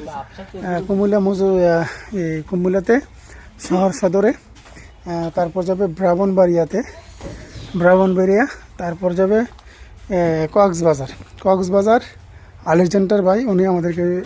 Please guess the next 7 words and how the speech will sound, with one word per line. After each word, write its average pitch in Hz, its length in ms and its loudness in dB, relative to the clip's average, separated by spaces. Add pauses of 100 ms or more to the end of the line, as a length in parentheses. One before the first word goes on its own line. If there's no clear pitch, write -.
একবারে 170 680 -2 (560)
পাঁচ 185 160 4 (300)
থেকে 208 180 2
ছয় 202 240 2
সিট 196 240 -6
মাল 185 140 0
যাবে। 180 220 -2